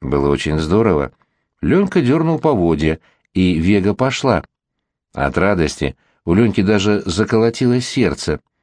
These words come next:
но, проехав метров пять, он вдруг подлетел от взбрыкнувшей лошади и больно хлопнулся на землю. Вега виновато подошла к нему и шумно задышала в самое ухо.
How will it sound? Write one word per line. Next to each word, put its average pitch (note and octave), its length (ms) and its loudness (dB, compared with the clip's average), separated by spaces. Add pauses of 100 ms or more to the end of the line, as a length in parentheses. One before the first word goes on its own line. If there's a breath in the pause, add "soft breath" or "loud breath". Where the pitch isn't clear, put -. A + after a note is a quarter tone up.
(180)
но, E2+ 260 0
проехав B2 580 -2
метров G#2+ 420 -2
пять, A2+ 380 -2 (480)
он D3+ 240 2
вдруг C3 300 0
подлетел C3+ 720 0 (220 soft breath)
от F#2 160 0
взбрыкнувшей G2+ 640 0
лошади D#2+ 540 -2 (240)
и D2 120 -2
больно F2+ 360 0
хлопнулся E2+ 560 0
на F#2+ 160 2
землю. D2 480 -2 (640)
Вега D#2 340 0
виновато D#2+ 480 0
подошла E2 460 -2
к - 80 -6
нему G2+ 300 0 (400)
и G2 280 0
шумно F#2+ 500 0
задышала F2+ 580 -2
в - 80 -6
самое G#2+ 340 0
ухо. E2 400 -2